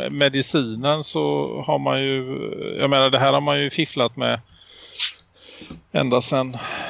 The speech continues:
eh, artonhundratalet i alla fall, va? Jag menar, eh, jag hittade ett sånt bra citat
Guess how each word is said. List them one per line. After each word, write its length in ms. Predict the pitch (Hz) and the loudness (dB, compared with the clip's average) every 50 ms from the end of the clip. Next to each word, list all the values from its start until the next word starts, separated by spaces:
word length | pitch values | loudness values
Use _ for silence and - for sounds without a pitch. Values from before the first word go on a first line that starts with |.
| - - - - - - | -10 -12 -14 -14 -12 -10
eh, 360 | 151 - - - 98 107 - - | -10 -8 -8 -8 -8 -8 -8 0
artonhundratalet 1200 | 131 156 151 135 - - 143 123 127 135 127 123 123 120 - 147 123 117 113 117 135 151 - - | 4 6 6 6 6 2 -2 0 0 0 2 2 2 2 4 4 4 4 4 4 2 2 2 2
i 60 | 170 | 4
alla 180 | 165 165 175 165 | 4 6 4 4
fall, 340 | - - 123 110 110 117 120 | 4 4 2 2 2 -2 -4
va? 140 | 123 131 135 | -2 0 0
Jag 120 | 135 135 | 0 0
menar, 300 | 139 135 131 127 127 123 123 127 131 117 - 123 139 147 143 135 131 127 123 | 2 2 4 4 4 2 2 0 -2 -4 -4 -8 -8 -6 -4 -2 0 0 0
eh, 80 | 123 123 123 117 117 - - 156 196 220 - | -2 -2 -6 -10 -12 -16 -16 -14 -14 -6 0
jag 140 | 151 147 | 4 6
hittade 280 | 143 156 156 - 151 135 | 6 6 6 6 4 4
ett 80 | 131 - | 4 4
sånt 220 | - 135 127 139 | -2 -4 -4 2
bra 180 | - 143 127 113 | 2 4 4 4
citat 600 | - - - 147 - - 143 135 151 165 156 | 0 -4 -8 -8 -4 2 4 4 6 4 2